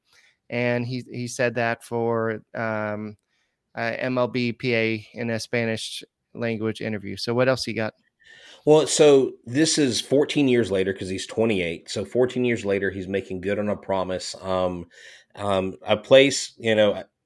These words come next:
Speaker 2: a house of worship and a body of believers that basically apparently, uh, invested their life in, and, and that this, this holds great, great value to Framber Valdez. It's, it's always amazing to see these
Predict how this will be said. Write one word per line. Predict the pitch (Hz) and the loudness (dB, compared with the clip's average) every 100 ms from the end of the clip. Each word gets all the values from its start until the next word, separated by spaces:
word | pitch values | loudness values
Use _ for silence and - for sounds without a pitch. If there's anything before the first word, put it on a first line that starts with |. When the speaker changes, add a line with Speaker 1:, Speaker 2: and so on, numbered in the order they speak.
| - | -4
Speaker 2:
a | |
house | 107 131 139 | 6 6 6
of | 131 | 2
worship | 107 101 95 104 95 | 2 2 2 2 0
and | - 95 95 95 92 | 0 0 0 0 -2
a | 101 95 | 0 0
body | 98 110 113 | 2 2 2
of | 95 | 0
believers | 95 95 92 90 87 | -2 -2 -4 -8 -6
that | 92 92 | -8 -6
basically | 95 - 98 95 92 90 _ 92 | -8 -6 -10 -8 -8 -8 _ -12
apparently, | 92 120 156 107 82 87 | -8 -6 -6 -6 -10 -10
uh, | 85 _ _ | -12 _ _
invested | 95 82 113 - 113 104 | -16 -6 -6 -4 -6 -2
their | 101 | -2
life | 98 101 98 - | 0 -2 -2 -6
in, | 95 95 92 | -6 -4 -4
and, | 90 87 _ - - _ | -6 -10 _ -20 -20 _
and | 101 98 | -4 0
that | 98 95 - _ - | 0 0 -10 _ -6
this, | 117 - | -6 -4
this | - 113 | -6 -4
holds | 110 104 90 | -4 -4 -8
great, | - 101 98 - _ | -4 -2 -2 -6 _
great | - 101 85 | -6 -6 -4
value | 90 90 87 | -4 -4 -4
to | 87 | -12
Framber | 82 92 87 | -10 -8 -6
Valdez. | 87 87 85 87 82 - - - - _ _ | -6 -4 -2 -2 -4 -12 -20 -20 -20 _ _
It's, | 120 131 - - - | -2 -2 -2 -6 -2
it's | 131 | 2
always | 180 208 196 | 4 6 4
amazing | 110 101 104 104 92 | 2 2 0 -2 -4
to | 87 | -6
see | - - 104 95 90 - _ _ | -6 -4 -4 -4 -8 -14 _ _
these | 92 95 107 98 | -12 -6 -4 -4